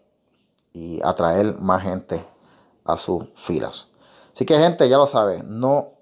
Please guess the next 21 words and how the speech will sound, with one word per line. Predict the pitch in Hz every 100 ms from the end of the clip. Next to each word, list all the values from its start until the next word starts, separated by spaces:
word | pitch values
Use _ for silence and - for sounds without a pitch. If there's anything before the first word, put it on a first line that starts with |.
| -
hay | 117 123
más | 117 110 110
de | 110
dos | 98
géneros. | 98 82 78 - - - _ _ _ _ _ _
Solo | - 95 95 85
se | - 87
es | 85 -
varón, | 90 104 135 143 - _
solo | - 82 82
se | -
es | 87 -
hembra. | 113 95 80 - _ _
Eso | - -
es | -
biológico, | 95 127 143 139 123 123 _ _ _ _ _ _
eso | - 95 98 -
no | 98 101
cambia. | - 104 98 92 - _ _ _ _ _
Y | 120
aun | 131 156 208 214